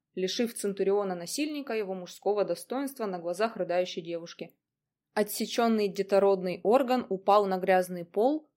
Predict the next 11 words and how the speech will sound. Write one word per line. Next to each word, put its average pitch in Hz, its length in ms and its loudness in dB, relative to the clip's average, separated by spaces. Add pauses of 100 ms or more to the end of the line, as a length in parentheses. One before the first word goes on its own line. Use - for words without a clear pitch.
а 202 100 6
кабак 190 560 2
огласился 220 760 0
душераздирающим 185 1300 0
воплем. 165 500 -2 (440)
Римлянин 269 640 2
дернулся, 269 640 0 (160)
вскочил, 240 760 -2 (180)
пробежал 202 520 4
несколько 196 500 -4
шагов, 190 480 2